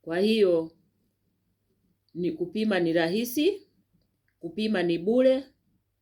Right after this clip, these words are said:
na ni siri yako. Hakuna mtu ambaye ana-, anajua. Alafu chukua hatua kuhusu afya yako na uishi salama.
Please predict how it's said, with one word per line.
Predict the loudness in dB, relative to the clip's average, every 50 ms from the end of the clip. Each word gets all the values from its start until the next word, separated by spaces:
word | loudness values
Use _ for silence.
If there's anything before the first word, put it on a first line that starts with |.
| _ _ _ -12
na | -10 -8 -6 -4 -4
ni | -4 -4 -2 -2 -2 -2 -4 -6 -10 _ _ _ _ _ _ _ _ _ _ _ _ _ _ _ _ _ _ _ _
siri | -20 -14 -8 -4 -2 -2 2 4 4
yako. | 4 4 2 0 -2 -6 -14 -20 -20 _ _ _ _ _ _ _ _ _ _ _ _ _ _ _ _ -18
Hakuna | -16 -8 -4 -4 -2 -2 -2 -4
mtu | -4 -4 -2 -2
ambaye | -2 0 0 2 2 2 2
ana-, | 2 0 -2 -4 -6 -6
anajua. | -6 -6 -4 -4 -6 -4 -4 -2 -2 -2 -4 -6 -10 _ _ _ _ _ _ _ _ _ _ _ _ _ _ _ _ _ _ _ _ _ _ _ _ _ _ -10
Alafu | -4 -2 -2 0 0 -2 -4 -4 -2 0 0 0 0 -2 -4
chukua | -6 -6 -6 -2 -2 -2 0 0
hatua | 0 0 -2 -2 -4 -2 0 2 2 2 0 -2 -4 -8 -14 _ _ _
kuhusu | -6 -4 -4 -4 -4 -4 -6 -6 -6 -4
afya | -6 -6 -6 -4 -4 -2
yako | -2 0 0 -2 -2 -4 -6 -4 -4 -4 -4 -4 -8 _ _ _ _ _ _
na | -8 -8 -6 -6 -2
uishi | -2 -2 0 0 -2 -4 -6 -8 -10 -10
salama. | -8 -6 -4 -2 -2 0 0 -2 -2 -4 -6 -8